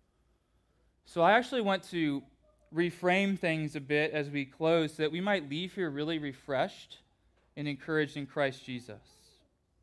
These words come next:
And this is really, this is really important. One of the headlines here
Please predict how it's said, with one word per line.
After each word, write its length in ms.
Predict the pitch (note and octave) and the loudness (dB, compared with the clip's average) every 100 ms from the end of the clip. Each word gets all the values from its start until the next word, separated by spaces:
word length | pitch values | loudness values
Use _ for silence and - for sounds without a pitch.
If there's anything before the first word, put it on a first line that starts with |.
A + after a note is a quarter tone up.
| _ _ _ _ - | _ _ _ _ -8
And 140 | D#3+ | -2
this 160 | F#3+ G3 | -2 -2
is 140 | F3 | -6
really, 360 | D#3 E3 E3 D#3 | -2 0 0 0
this 200 | G3 G3+ | -4 -6
is 160 | E3+ | -10
really 360 | D#3+ D#3 D3+ C#3+ | -6 -4 -2 -4
important. 520 | C3+ - B2+ A#2+ - - _ _ _ _ _ _ _ _ _ _ _ _ _ _ _ _ _ _ _ _ _ _ _ _ _ _ _ _ _ _ _ _ - | -6 -8 -10 -10 -20 -20 _ _ _ _ _ _ _ _ _ _ _ _ _ _ _ _ _ _ _ _ _ _ _ _ _ _ _ _ _ _ _ _ -4
One 280 | E3 A3 | 4 4
of 100 | B3+ | 4
the 80 | A#3 | 0
headlines 640 | G3 G3 F3+ D#3+ C#3+ D3 - | 0 0 0 -2 -4 -10 -14
here 220 | B2+ | -14